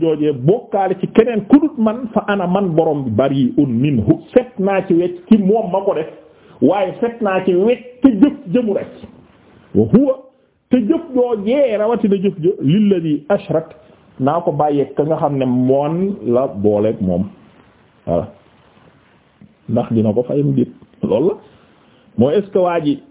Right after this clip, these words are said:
après bu demee moom dina ko fayam déet, léegi na dem xool. Loolu moom, mooy de toute façon, mooy waaja du ci am dara ci jëf-jëf. Lii, euh, ça ne veut pas dire que waaja day am jëf,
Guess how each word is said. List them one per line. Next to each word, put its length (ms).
après 340
bu 120
demee 260
moom 180
dina 200
ko 160
fayam 260
déet, 220
léegi 260
na 80
dem 200
xool. 240
Loolu 260
moom, 220
mooy 180
de 80
toute 200
façon, 400
mooy 220
waaja 300
du 140
ci 80
am 180
dara 220
ci 120
jëf-jëf. 300
Lii, 260
euh, 920
ça 180
ne 60
veut 80
pas 200
dire 200
que 100
waaja 300
day 140
am 220
jëf, 140